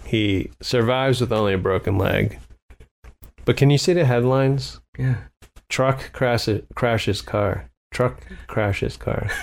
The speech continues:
Speaker 2: <laughs> Truck crashes
Speaker 1: Okay, that's
Speaker 2: car.
Speaker 1: a stupid joke.
Speaker 2: <laughs> I was gonna ask if he was driving
Speaker 1: Yeah.
Speaker 2: a truck. I really was.
Speaker 1: Yeah. So we have some albums that are turning
Speaker 2: Mm-hmm.
Speaker 1: fifty,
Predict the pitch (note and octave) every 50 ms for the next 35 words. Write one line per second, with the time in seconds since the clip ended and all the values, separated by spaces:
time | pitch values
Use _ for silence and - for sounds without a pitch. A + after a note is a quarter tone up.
0 | - - - - - - - - D3+ C3+ A#2 - - - - - - - G2 G#2
1 | G2 - G#2+ G#2+ G2 F#2+ - - E2+ - - - - - - - - - - -
2 | - - - - - - - D#5+ D5 - - - - - - - - - - -
3 | - - - - - - - - - - - - - - - - - B2 D3+ D#3
4 | D#3 - D#3+ D3 C3+ - B2 B2 A#2 A#2 - - G2 G#2+ G2 F#2+ F2+ - F2+ E2+
5 | D2+ C#2 C2+ A#1 - - - - D#2+ - - - F2 F2+ F#2 F#2 G2+ G2 F2+ F2+
6 | F2 F2+ - - - - - - - - - - - - - - - - - C#3+
7 | C#3 C#3 C#3+ C3 - - C3+ - F#2+ A2+ A2+ A2 G#2 A2 A2 G#2 G2+ G2+ G2+ G#2
8 | G2 F2 F2 F2 F#2 F#2+ F#2 F#2 F2 F2+ F2+ - - - F2+ F2 - - - G2
9 | F#2 F#2